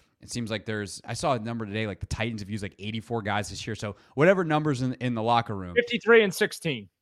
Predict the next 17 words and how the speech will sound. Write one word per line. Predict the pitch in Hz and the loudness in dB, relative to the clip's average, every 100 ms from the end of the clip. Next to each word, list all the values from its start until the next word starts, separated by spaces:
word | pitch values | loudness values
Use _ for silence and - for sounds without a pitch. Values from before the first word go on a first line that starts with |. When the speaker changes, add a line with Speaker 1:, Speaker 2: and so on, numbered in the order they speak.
| _ | _
Speaker 1:
Yeah, | - 185 127 | -2 2 4
there | 143 170 | 4 4
you | 147 | 2
go. | 123 90 - - | -2 -6 -8 0
Um, | 139 127 120 123 - | 4 6 4 -2 -8
so, | - 160 143 131 - _ - | 0 4 4 2 -4 _ -10
of | 135 | 2
course, | 165 139 | 4 4
you | 117 | -2
still | - 104 | -4 -4
know | 92 82 | -4 -8
that. | 73 - | -6 4
I, | 160 165 | 6 6
I | 151 170 | 4 4
gave | 170 160 | 4 6
that | 151 | 6
up, | 143 135 | 4 2